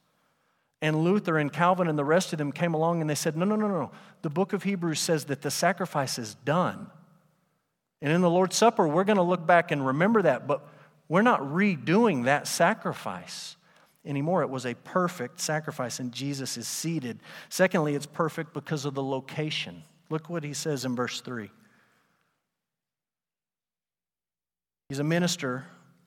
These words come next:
in the holy places, in the true tent. This is verse two, the true tent, the one that the Lord set up, not man. He offered this sacrifice in the true tent. What's he talking about?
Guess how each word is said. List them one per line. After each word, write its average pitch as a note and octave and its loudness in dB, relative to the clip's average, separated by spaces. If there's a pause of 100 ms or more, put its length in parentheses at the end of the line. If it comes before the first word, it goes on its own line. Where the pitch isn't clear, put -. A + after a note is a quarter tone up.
(380)
in B2+ -6
the C3 -2
holy D3+ 0
places, B2+ -10 (100)
in B2+ -2
the A#2+ -4
true F3 -4 (560)
tent. - -6 (840)
This B2 -16
is A#2+ -14
verse B2 -6
two, G#2+ -10 (180)
the A2+ -10
true E3 -6
tent, A#2+ -10 (600)
the C3 -4
one E3 2
that D3 0
the C#3 -4
Lord D#3+ 0
set G#2 -2
up, - -10 (600)
not C3 0
man. F#2+ -8 (1500)
He C#3+ -2
offered D3 0
this C#3 -6
sacrifice C3+ -4
in A#2+ -6
the A2 -8
true C#3+ -10
tent. B2 -10
What's C#3 -10
he D3+ -10
talking B2 -8
about? G2 -14